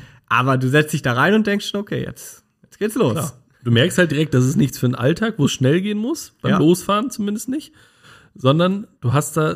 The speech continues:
Speaker 2: so, du nimmst den am Wochenende, du nimmst den, keine Ahnung, zu einer Rallye-Tour, wie auch immer, da hast du erstmal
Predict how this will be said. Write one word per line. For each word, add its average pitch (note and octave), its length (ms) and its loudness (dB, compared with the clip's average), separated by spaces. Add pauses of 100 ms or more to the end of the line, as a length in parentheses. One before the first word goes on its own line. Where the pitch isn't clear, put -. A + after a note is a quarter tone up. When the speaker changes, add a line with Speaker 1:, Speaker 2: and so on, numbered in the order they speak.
Speaker 2:
so, C#3 200 -6
du B2+ 120 0
nimmst C#3+ 220 4
den D3+ 100 0
am A#2 80 4
Wochenende, E3 460 2
du C#3 80 0
nimmst B2+ 300 2
den, A#2 120 2
keine A#2 220 -2
Ahnung, G#2+ 220 0
zu - 120 -6
einer G#2+ 160 0
Rallye-Tour, D#3 460 2
wie B2+ 80 2
auch A2+ 80 0
immer, D3+ 220 -2
da B2+ 100 2
hast B2+ 160 0
du C3+ 40 -2
erstmal B2+ 280 2